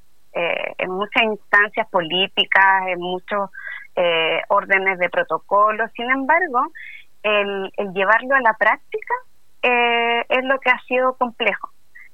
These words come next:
Eh, y ha sido complejo porque muchas veces las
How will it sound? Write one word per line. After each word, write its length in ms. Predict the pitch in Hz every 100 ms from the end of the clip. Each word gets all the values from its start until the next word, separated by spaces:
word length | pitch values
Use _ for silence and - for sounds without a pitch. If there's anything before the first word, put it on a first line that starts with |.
| -
Eh, 340 | 190 170 160 156 156 160 160 170 -
y 80 | 185
ha 60 | 202
sido 180 | 262 254
complejo 360 | 233 233 254
porque 180 | 262 247
muchas 300 | 220 233 233
veces 240 | 254 262 240
las 180 | 220